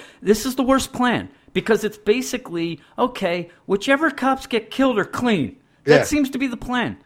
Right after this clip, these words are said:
Speaker 1: that we're gonna find out the Falcons are gonna kill all the clean cops. So if you die, uh, you're a good guy. If you don't,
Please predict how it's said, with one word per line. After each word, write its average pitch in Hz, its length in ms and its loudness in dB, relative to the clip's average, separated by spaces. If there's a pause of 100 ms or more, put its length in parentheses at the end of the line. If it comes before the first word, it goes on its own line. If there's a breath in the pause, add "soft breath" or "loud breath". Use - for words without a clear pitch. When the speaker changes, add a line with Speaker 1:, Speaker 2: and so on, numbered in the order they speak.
(140)
Speaker 1:
that 180 360 -2
we're 185 120 -4
gonna 185 160 -4
find 240 400 0
out 160 260 0 (320 soft breath)
the 156 100 -2
Falcons 226 500 0
are 202 40 0
gonna 165 160 -4
kill 185 220 -4
all 170 160 2
the 165 60 -2
clean 175 300 -8
cops. 147 320 -4
So 123 240 -2 (140 loud breath)
if 139 220 -4
you 294 180 -2
die, 160 600 2 (280 soft breath)
uh, 156 300 -2
you're 208 160 0
a - 40 -6
good 202 200 2
guy. 127 260 2 (440)
If 151 240 2
you 139 100 0
don't, 254 480 0